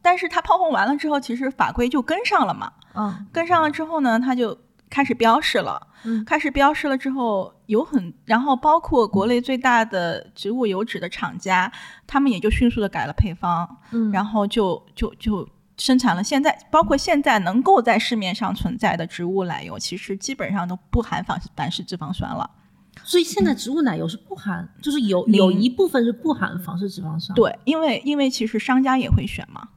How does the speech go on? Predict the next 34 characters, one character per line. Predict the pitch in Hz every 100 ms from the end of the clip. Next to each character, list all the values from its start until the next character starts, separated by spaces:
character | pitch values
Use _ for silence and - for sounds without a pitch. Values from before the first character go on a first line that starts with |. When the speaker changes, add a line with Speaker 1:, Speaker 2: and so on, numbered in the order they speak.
| _ _
Speaker 1:
商 | - 254 262
家 | 269
也 | 240
不 | -
敢 | 240 - 220
使 | 254
用 | 180 165 110
嘛。 | - - _ - -
Speaker 2:
哦。 |
哦。 | 220 202
Speaker 1:
然 | 226 240
后 | - 302 233 - _ _ _ _
反 | - 220
而 | 208 220 269 330 - - _ _ _
其 | - - 330
实 | 330
现 | - 381 330
在， | 320 277 170 - - _
呃， | 214
我 | 185 208
记 | -
得 | 330 330
好 | - 226
像 | 262 247
就 | 254 294
是 | 277
最 | 247 220
近 | 220 190
吧， | 196
二 | - - 214
零， | 196 185 190 - 214
也 | 208
就 | 247 233
是 | - -